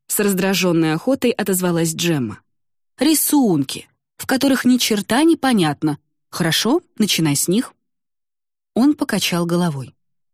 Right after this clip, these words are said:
Я не буду с них начинать. Они всё, что я могу вам дать. От этой наглости Джемма на секунду растерялась и не нашла, что ему ответить. Какого чёрта? То, что на них изображено,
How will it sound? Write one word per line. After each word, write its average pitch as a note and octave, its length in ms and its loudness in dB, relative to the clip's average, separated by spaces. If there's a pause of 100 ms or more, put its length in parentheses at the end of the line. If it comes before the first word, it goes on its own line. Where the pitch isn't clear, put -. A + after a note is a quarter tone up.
(520)
Я C#3+ 300 -2
не E3 220 0
буду E3 320 0
с - 120 -4
них D3 220 -2
начинать. D3 640 -2 (240)
Они F3+ 320 2
всё, F#3+ 380 -2
что - 180 -4
я D3 140 0
могу D3 240 0
вам E3 240 0
дать. D3 340 -6 (1120)
От - 180 -4
этой B3+ 220 0
наглости B3 640 2
Джемма G3+ 420 2
на F#3+ 100 2
секунду G#3 560 0
растерялась F#3+ 720 0 (160)
и A3 60 2
не A#3 120 4
нашла, A#3+ 420 2
что - 180 -4
ему D#3 240 2
ответить. E3 540 -4 (580)
Какого C4+ 360 0
чёрта? - 640 -4 (920)
То, E3+ 160 2
что - 180 -2
на D#3 140 2
них E3 240 0
изображено, D#3 960 -2